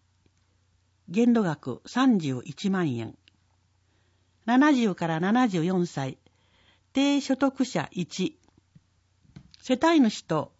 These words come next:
国保被保険者全員が市民税非課税世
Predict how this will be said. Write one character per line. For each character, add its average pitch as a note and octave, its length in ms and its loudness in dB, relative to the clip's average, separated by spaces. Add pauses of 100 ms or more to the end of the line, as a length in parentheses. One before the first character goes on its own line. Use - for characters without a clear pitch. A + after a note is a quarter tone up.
国 A#3+ 300 -2
保 B3 200 2
被 G#3+ 180 -6
保 C4+ 120 4
険 C4 240 2
者 D#3+ 160 -2
全 F#3 280 0
員 F3+ 180 0
が E3+ 200 -4 (600)
市 - 180 -2
民 C#4 320 8
税 C#3 300 0
非 - 100 -12
課 B3 220 2
税 A3+ 180 2
世 G#3+ 180 -2